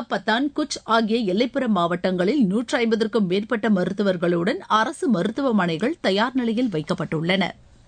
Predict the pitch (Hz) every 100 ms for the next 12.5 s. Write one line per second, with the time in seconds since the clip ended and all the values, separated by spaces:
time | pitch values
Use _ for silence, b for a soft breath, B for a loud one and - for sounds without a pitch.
0 | _ - b b b b b b b -
1 | 294 294 277 254 233 254 254 220 220 220
2 | 226 240 180 202 208 214 214 220 196 190
3 | 175 185 196 208 196 190 190 185 190 -
4 | 262 302 190 - 170 175 180 202 185 160
5 | - 220 247 320 302 - 202 202 208 180
6 | 170 156 156 160 330 - 208 170 156 151
7 | 156 233 180 - - B B 262 294 294
8 | 269 262 233 233 233 233 277 269 214 226
9 | - 214 202 196 190 247 269 208 - 233
10 | 220 180 180 175 190 185 185 170 180 170
11 | 165 170 170 170 175 359 170 160 160 156
12 | 147 156 160 170